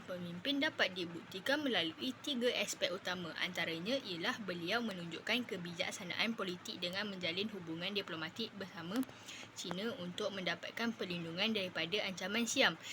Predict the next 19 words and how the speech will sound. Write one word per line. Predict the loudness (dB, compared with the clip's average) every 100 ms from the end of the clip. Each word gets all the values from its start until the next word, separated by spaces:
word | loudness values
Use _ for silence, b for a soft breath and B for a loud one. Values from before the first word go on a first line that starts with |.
| B -2
Tindakan | 4 4 6 6
ini | 6 6 8 8
membolehkan | 6 2 2 2 2 2
Melaka | 6 4 4 4 4
menolak | 4 2 4 4 4
membayar | -2 2 4 6 4 4
ufti | -6 -2 -2
kepada | 0 0 2 2
Siam | 2 6 6 6
kerana | 2 2 2
yakin | 2 2 2 2
dengan | 4 0
sokongan | -2 -4 -4 -2
China. | -2 0 0
Selain | 0 0 -2
itu, | -2 -4 -2 4
beliau | 6 6 4
bijak | -4 6 6 6
memilih | -2 -2 4